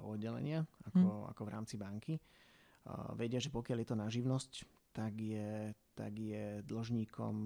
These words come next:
Speaker 1: subjekt, kde by vedeli teoreticky siahnuť na jeho celý majetok.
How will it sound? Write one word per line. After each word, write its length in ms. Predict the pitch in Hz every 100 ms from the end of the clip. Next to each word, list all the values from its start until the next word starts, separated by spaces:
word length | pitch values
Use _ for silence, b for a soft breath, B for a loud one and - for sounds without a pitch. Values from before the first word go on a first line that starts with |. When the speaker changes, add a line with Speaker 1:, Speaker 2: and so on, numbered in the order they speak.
| 107 104 107 107
Speaker 1:
subjekt, 680 | - 110 107 117 120 - - -
kde 480 | 117 107 104 107
by 160 | 107 117
vedeli 360 | 104 113 117 110
teoreticky 600 | 110 107 135 117 - 113
siahnuť 460 | - 110 110 107 104
na 180 | 104 104 107 104 98 101 107
jeho 200 | 107 107
celý 240 | 110 110
majetok. 400 | 101 107 151 208